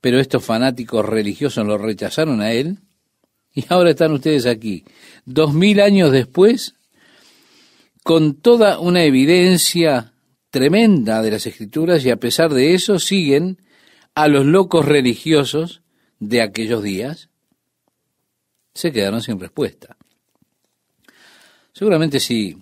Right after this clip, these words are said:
cualquiera, mirando la evidencia de la profecía y la vida de Jesucristo,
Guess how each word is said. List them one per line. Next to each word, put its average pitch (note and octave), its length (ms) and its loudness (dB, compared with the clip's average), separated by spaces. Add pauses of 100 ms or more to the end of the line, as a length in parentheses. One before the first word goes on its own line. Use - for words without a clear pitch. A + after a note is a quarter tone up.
(360)
cualquiera, G#2 920 -4
mirando A#2 520 -4
la A2+ 100 -2
evidencia A#2+ 460 -2
de G#2+ 60 -4
la G#2 100 -4
profecía G2+ 520 -6
y A2 40 -2
la G#2 120 -4
vida C3+ 160 -2
de G#2+ 80 -4
Jesucristo, A#2+ 840 -12